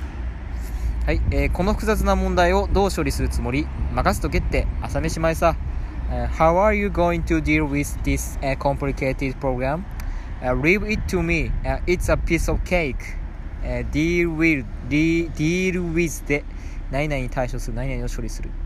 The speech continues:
えー、complicatedは複雑な込み入った。えー、leave A to BでAをBに任せる。えー、it's a piece of cakeで朝飯前だよと。はい。えー、以上で、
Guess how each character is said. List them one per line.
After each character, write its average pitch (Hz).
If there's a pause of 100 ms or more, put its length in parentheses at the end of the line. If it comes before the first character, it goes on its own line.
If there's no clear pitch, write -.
え 123
ー、 120
complicated 151
は 135
複 -
雑 143
な 127
込 127
み 127
入 123
っ - (140)
た。 - (460)
え 110
ー、 113
leave 160 (100)
A 151
to 143
B 131
で 139
A 151
を 139
B 123
に 113
任 110
せ 120
る。 113 (280)
え 127
ー、 175
it's 170
a 143
piece 156
of 139
cake 135
で 156
朝 120
飯 139
前 123
だ -
よ -
と。 - (920)
は 185
い。 208 (380)
え 139
ー、 135
以 165
上 160
で、 127